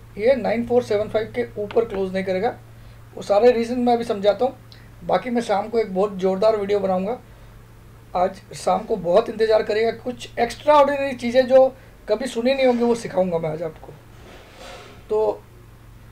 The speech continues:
निफ्टी तो कहीं ना कहीं मुझे outperform किया, आज मुझे outright किया, क्योंकि इसने हाई बनाया नाइन,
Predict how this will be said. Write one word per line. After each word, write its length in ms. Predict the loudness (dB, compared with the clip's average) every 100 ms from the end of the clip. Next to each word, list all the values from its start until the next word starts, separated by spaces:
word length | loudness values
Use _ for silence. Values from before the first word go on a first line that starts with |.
| -20 -10
निफ्टी 340 | -8 -6 -6 0
तो 120 | 2
कहीं 180 | 4 2
ना 80 | 4
कहीं 140 | 2
मुझे 240 | 2 0 -2 0
outperform 580 | 0 0 0 -2 0 -2
किया, 240 | 0 4 4
आज 180 | 2 -8 -6
मुझे 300 | -2 2 2 0 -14 -20 -20 -20 -16 -16 -18 -20 -20 -20 -20 -20 -8 -2
outright 400 | 0 0 -4 -4
किया, 180 | -4 -2
क्योंकि 300 | -2 -4 -8 -10 -20 -18
इसने 220 | -12 -6 0
हाई 160 | 0
बनाया 240 | 2 0 0
नाइन, 280 | 0 -2